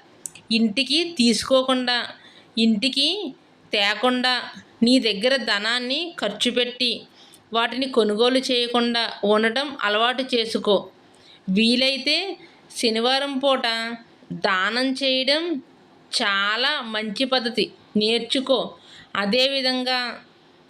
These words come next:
శనివారం శనీశ్వరునికి మూడు వారాలు తైలాభిషేకం చేస్తే, ప్రయత్నం కనుక చేయగలిగితే ఏలినాటి శని యొక్క ప్రభావం అనేది తగ్గుతుంది.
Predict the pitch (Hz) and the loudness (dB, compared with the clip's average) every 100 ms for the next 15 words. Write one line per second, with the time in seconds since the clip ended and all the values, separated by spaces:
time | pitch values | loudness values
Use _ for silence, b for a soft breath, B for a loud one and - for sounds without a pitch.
0 | - _ - 226 226 247 269 262 311 359 | -20 _ -2 0 2 2 2 0 -2 -4
1 | 285 b b _ - 214 247 269 269 277 | -4 b b _ -4 0 2 2 0 0
2 | 269 262 285 339 269 - - 214 240 254 | 0 0 0 -2 -4 -10 -2 4 6 8
3 | 262 220 202 214 247 233 - - - 208 | 6 4 2 0 -2 -4 -12 -18 -4 0
4 | 208 240 247 254 262 240 247 240 214 202 | 2 0 0 -2 -2 -2 -2 0 0 0
5 | 202 214 202 - B B B B - - | 0 0 0 -4 B B B B -20 -20
6 | - 208 208 202 247 262 262 247 240 285 | -2 0 0 0 2 4 2 -2 -2 -2
7 | 240 208 214 240 233 220 254 339 370 - | 0 0 0 -2 -2 0 0 0 -4 -10
8 | - - _ _ - _ _ _ _ - | -18 -20 _ _ -20 _ _ _ _ -20
9 | _ 208 226 240 262 277 269 269 269 240 | _ 0 2 2 2 0 0 -2 0 -2
10 | - - 233 247 254 233 202 220 247 262 | -4 -4 -4 -4 -4 -2 0 0 0 0
11 | 262 254 247 240 285 370 381 b b _ | -2 -2 -4 -2 -2 -2 -6 b b _
12 | 226 214 220 247 247 190 | -4 -2 0 2 2 0